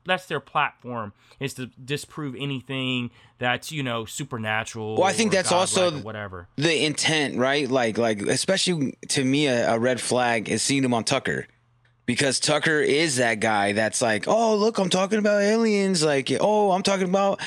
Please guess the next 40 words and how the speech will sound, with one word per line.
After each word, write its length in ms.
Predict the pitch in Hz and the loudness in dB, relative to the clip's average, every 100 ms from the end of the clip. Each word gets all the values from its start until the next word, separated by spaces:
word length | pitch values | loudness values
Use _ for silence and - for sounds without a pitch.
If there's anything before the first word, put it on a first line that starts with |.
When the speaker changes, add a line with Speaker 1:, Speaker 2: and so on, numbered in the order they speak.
| - - | -8 -4
Speaker 2:
and 340 | - 135 131 147 | 0 2 2 0
he's 300 | 170 185 147 | 0 2 2
always 320 | 156 170 135 | 2 2 2
that 180 | 139 131 | 0 0
control 480 | 135 - 131 123 - | 0 2 2 2 2
op 320 | 117 113 - | 2 0 -4
feel. 560 | - 131 151 110 82 - - - | -2 2 4 4 2 0 -6 -2
So 140 | - | 0
when 140 | 139 139 | 2 2
I 120 | 151 | 0
see 400 | - 165 185 165 | 0 0 2 2
somebody 440 | - 160 156 143 | 2 0 2 2
like 240 | 139 123 113 | 2 0 2
Blake 320 | 123 143 135 | 2 2 2
on 140 | 120 | 0
there, 260 | 110 151 147 | 2 2 2
and 140 | 139 | 2
then 100 | 160 | 2
even 220 | 196 196 202 | 2 2 0
on 140 | 202 | 0
Duncan, 440 | 156 208 - 90 | 0 0 0 -2
you 100 | 90 | 0
know, 200 | 127 147 | 2 0
'cause 280 | 160 151 131 - - - | 0 0 -2 -4 -8 -6
you're 140 | 131 139 | -2 0
going 180 | 165 175 | 0 0
on 180 | 139 | -2
Duncan's 520 | 117 143 170 147 131 123 | 0 0 0 0 0 0
Speaker 1:
Mm-hmm. 100 | 127 | 2
Speaker 2:
where 140 | 135 | 2
you 240 | 123 143 | 2 0
can 240 | - 147 143 | 0 -2 0
say 240 | - 139 | 0 2
whatever 220 | 143 143 | 2 2
you 100 | 139 | 0
want. 240 | 117 127 135 | 2 2 2
You 80 | 123 | 2
know, 160 | 139 | 0
Duncan's 480 | 120 123 123 131 113 | 0 0 0 -2 -2
going 300 | 113 120 | 0 0